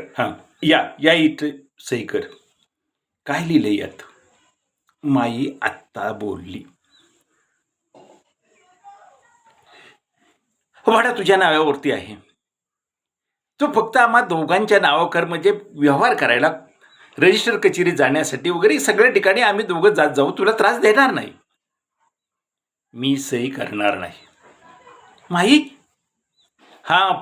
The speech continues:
मी सही करणार नाही." "पण का?" अरे, या वास्तूत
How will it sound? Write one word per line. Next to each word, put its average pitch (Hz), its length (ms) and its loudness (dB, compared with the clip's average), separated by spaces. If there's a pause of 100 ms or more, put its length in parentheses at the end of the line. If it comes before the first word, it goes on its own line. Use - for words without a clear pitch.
(500)
मी 185 240 -2
सही 185 240 2
करणार 165 460 0
नाही." 135 400 -6 (1300)
"पण 247 60 -10
का?" 269 600 -2 (1900)
अरे, 143 560 0 (960)
या 175 160 0
वास्तूत 139 680 -2